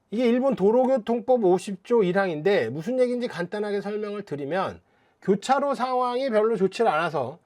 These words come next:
들어가면은 바로 지나가질 못하고 멈출 것 같다거나, 그래서 그 교차로 안에서 다른 차들의, 에, 통행이나 흐름을 방해할 것 같다. 그러면 아예 들어오지 말아라 라는 규정이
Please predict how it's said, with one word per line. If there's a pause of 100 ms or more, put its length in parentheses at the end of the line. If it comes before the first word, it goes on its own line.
(280)
들어가면은
바로
지나가질
못하고
멈출
것
같다거나, (480)
그래서 (360)
그
교차로
안에서
다른
차들의,
에,
통행이나
흐름을
방해할
것
같다. (140)
그러면 (640)
아예
들어오지
말아라 (300)
라는
규정이